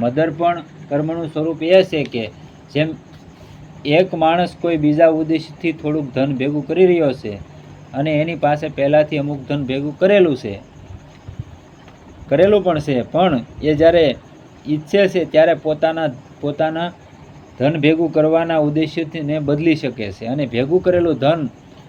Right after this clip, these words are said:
કોઈને અર્પણ કરી શકે છે. કર્મનો આરંભ કર્યા બાદ વચ્ચે કે કર્મના પૂર્ણ થયા પછી એનું અર્પણ થઈ શકે છે. ભક્તરાજ ધ્રુવ-, ધ્રુવજીએ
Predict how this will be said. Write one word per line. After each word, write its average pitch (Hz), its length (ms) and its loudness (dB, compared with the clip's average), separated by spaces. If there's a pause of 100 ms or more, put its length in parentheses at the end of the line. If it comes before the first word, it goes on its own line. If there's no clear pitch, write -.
(240)
કોઈને 175 300 4
અર્પણ 170 320 2
કરી 170 280 2
શકે 107 320 -8
છે. 98 160 -16
કર્મનો 156 400 -2
આરંભ 151 380 2
કર્યા 165 280 4
બાદ 156 300 4 (480)
વચ્ચે 139 340 0
કે 180 300 4 (500)
કર્મના 165 420 -2
પૂર્ણ 160 320 -4
થયા 156 280 2
પછી 160 420 -2
એનું 160 320 -4 (340)
અર્પણ 147 320 -4
થઈ 165 220 -2
શકે 120 320 -8
છે. 101 160 -12
ભક્તરાજ 151 540 4
ધ્રુવ-, 143 280 0
ધ્રુવજીએ 139 800 0